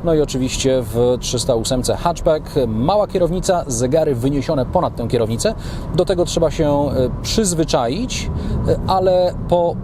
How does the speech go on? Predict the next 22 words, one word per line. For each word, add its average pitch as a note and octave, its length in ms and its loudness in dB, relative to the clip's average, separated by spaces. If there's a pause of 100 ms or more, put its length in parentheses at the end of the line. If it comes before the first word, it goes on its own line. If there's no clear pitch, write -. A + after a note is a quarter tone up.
(100)
pewnym F#3+ 500 0
czasie, E3 640 0 (220)
kiedy C3+ 160 0
już C3+ 180 -2
się C#3 60 0
do C3+ 60 0
tego C#3 200 2
przyzwyczaicie, C3 640 0 (360)
wydaje C#3 320 2
wam C3+ 140 0
się, C3+ 140 -2
że D3+ 160 0
cały C#3 240 0
czas B2+ 160 0
prowadzicie A#2 500 0 (200)
go-karta C3+ 520 0
i A#2+ 60 0
to C4 80 -2
jest, - 300 -2
e, B3 40 2 (320)
bardzo F#3+ 280 0
fajne. B2+ 340 -2